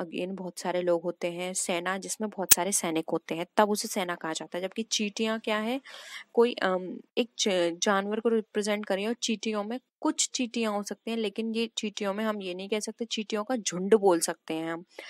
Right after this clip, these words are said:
जिसमें बहुत सारी चींटियाँ होती हैं, लेकिन यहाँ पे चींटियाँ हैं, ठीक है, तो दो चींटियाँ भी हो सकती हैं, इसलिए यहाँ पे डिफर है ऑप्शन डी।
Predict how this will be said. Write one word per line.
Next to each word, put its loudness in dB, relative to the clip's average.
जिसमें -2
बहुत -4
सारी 0
चींटियाँ -6
होती -6
हैं, -4
लेकिन -6
यहाँ -4
पे -4
चींटियाँ -6
हैं, -10
ठीक 0
है, 6
तो 2
दो 8
चींटियाँ 2
भी 0
हो 2
सकती -6
हैं, -12
इसलिए 6
यहाँ 4
पे 0
डिफर 0
है 2
ऑप्शन 0
डी। -4